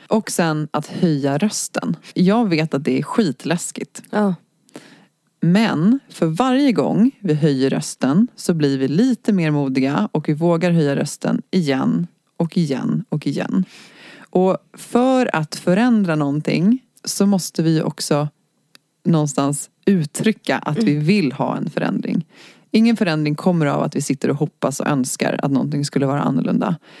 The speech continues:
Speaker 1: Och samma sak är det ju med saker som vi inte är nöjda med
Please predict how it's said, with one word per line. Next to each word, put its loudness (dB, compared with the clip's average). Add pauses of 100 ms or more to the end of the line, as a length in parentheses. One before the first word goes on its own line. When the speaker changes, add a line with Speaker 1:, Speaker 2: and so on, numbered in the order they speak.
(160)
Speaker 1:
Och -4
samma 2
sak 0
är 2
det 2
ju 2
med 0
saker -2
som -2
vi 0
inte 0
är 0
nöjda 2
med 2